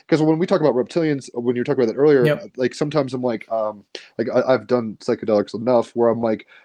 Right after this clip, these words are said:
Speaker 1: "Is this my hypothalamus talking to my free frontal, f-, free prefrontal cortex, and I'm having an experience of the data transfer?" So reptilians in this case would be, like, our brainstem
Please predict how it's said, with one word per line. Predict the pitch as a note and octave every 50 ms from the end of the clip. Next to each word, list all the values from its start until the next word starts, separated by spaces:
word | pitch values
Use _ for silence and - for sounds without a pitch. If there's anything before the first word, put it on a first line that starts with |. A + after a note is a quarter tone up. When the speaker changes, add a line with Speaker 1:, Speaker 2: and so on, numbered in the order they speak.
| _ _
Speaker 1:
"Is | - C3 B2+
this | F3+ F#3 -
my | G#3+ F#3
hypothalamus | D3 D3+ D3+ D#3 D#3 E3+ D3+ C#3 - C3+ B2+ C3 C#3+ D#3 D#3+ D3+
talking | - - B2 A2+ A#2+ - C#3
to | C#3 -
my | C#3 B2+ A#2+
free | A2 - C#3+ C3+
frontal, | - - C3 B2 C3+ A#2 A2+ _ _ _
f-, | - B2 - _ -
free | - B2+ B2+
prefrontal | - - - C3 - C3 A#2+ A2+ -
cortex, | - C3 B2 - D3 B2+ - - - - - _ _ -
and | A#2 C3+
I'm | C3
having | A#2 - C3+ C3+ C3+ B2 C3 C3+ C3
an | B2
experience | B2 G#2+ - - _ - B2+ B2+ B2+ C3+ C#3 C3 -
of | C3 B2+ A#2+ G#2
the | A#2+
data | G#2+ B2 A#2 A2+ A#2+ B2+
transfer?" | B2+ - C#3 C3+ C3+ - - D3+ D3
So | D3 - C#3 A#2+ A2+ G#2 - _ _ _ _ _
reptilians | A#2 B2+ C3 B2+ - - - C#3+ C#3 C#3+ C#3 B2+ B2 A#2+ A2+
in | -
this | A#2+ A2+ -
case | - C3+ C3 B2+ -
would | B2 A2
be, | A#2+ A#2+
like, | A#2 A2
our | A2+ A2+ A2+
brainstem | G2+ F#2+ G2+ G#2 A2+ A#2 A#2+ B2 B2 B2 - - - C3+ C3 C3 C3 C#3 C3+